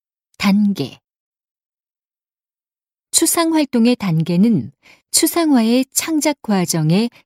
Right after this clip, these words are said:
잘 나타난다. 삼백삼십삼.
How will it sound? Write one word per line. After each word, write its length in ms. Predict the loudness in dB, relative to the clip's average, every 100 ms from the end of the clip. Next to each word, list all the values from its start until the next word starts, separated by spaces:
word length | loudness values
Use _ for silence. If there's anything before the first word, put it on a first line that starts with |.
| -8
잘 320 | -6 -4 -2
나타난다. 840 | -4 -4 -2 0 0 -2 -8 -14 _ _ _ _ _ _ _ _ _ _ _ _ _ _ _ _ _ _ _ _ _
삼백삼십삼. 1400 | -10 -4 0 0 -2 -2 0 0 -2 -2 -2 -2 -2 -4